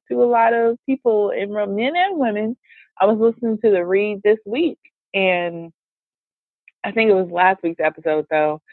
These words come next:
of The Read, and they had a question about somebody <laughs> ghosting, and they brought up Nathan as well. So,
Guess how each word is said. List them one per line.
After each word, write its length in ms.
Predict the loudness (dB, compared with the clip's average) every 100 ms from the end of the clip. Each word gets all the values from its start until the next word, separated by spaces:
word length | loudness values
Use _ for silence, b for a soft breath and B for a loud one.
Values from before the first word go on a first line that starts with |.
| B B B _ -4
of 100 | 0
The 100 | 0
Read, 400 | 2 2 2 0
and 160 | -2 -2
they 40 |
had 180 | 2 2
a 80 | 0
question 500 | 2 0 0 -6 -4
about 340 | 0 0 0 -4
somebody 360 | -2 0 0
<laughs> 60 | 0
ghosting, 760 | 0 -4 _ -2 -2 -2 -2
and 100 | -2
they 100 | -2
brought 240 | 0 0 -2
up 80 | -4
Nathan 480 | -6 -6 -8 -18 -12 -10
as 80 | -8
well. 360 | -6 -4 -4 -8 -2
So, 360 | -2 0 -4